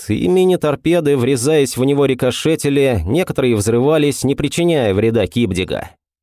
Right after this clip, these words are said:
Тонга пока решил подождать с применением оружия против новых врагов,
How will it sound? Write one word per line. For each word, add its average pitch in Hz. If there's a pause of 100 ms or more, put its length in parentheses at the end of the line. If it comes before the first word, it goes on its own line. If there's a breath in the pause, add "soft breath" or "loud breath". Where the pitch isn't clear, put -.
(120)
Тонга 117
пока 113
решил 113
подождать 123
с -
применением 107
оружия 139
против 120
новых 107
врагов, 110